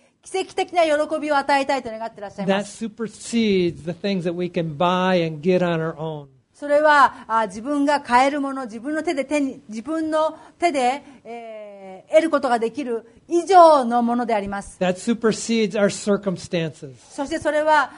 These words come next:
Speaker 1: あ、状況もはるかに超えた喜びです。
Speaker 2: A joy that strengthens our spirit and our soul.
Speaker 1: そして私たちの魂、霊を力、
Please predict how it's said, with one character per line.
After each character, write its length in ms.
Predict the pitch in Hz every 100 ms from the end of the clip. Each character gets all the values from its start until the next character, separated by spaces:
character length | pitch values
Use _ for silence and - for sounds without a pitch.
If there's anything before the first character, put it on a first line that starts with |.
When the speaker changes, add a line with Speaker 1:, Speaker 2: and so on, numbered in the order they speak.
| -
Speaker 1:
あ、 280 | 226 240 233
状 240 | 294 330
況 300 | 349 349 330
も 100 | 294
は 120 | 247 330
る 120 | 330
か 100 | 277
に 80 | 247
超 140 | 233
え 40 |
た 140 | 226 220
喜 160 | 208
び 80 | 214
で 140 | 208 208
す。 60 | _ _ _ _ _ -
Speaker 2:
A 40 |
joy 580 | 165 139 196 233 226 190
that 140 | 175 160
strengthens 680 | - - 208 214 - 196
our 160 | 180 170
spirit 760 | - - - 226 226 202 160
and 120 | 175
our 80 | 156
soul. 720 | 151 - _ 214 220 190 143 135
Speaker 1:
そ 180 | _ 285
し 80 | -
て 80 | 311
私 300 | 269 349 359
た 100 | 339
ち 100 | 285
の 140 | 269
魂、 540 | 277 339 330 - 254
霊 240 | 254 359 349
を 180 | 269 262
力、 340 | - 277 269